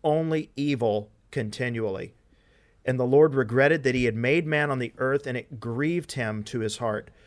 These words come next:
So I think if there's a, a pastoral takeaway here,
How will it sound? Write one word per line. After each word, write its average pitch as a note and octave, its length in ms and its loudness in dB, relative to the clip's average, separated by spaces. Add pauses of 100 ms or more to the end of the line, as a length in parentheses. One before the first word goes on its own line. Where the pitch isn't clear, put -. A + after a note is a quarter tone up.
(140)
So - 140 -2
I D#3+ 100 2
think - 280 -4 (120)
if - 160 -4
there's F3+ 240 2
a, A#2+ 360 4 (320)
a A#2+ 100 -6
pastoral D#3+ 960 4
takeaway A2+ 640 -2
here, G#2+ 400 -4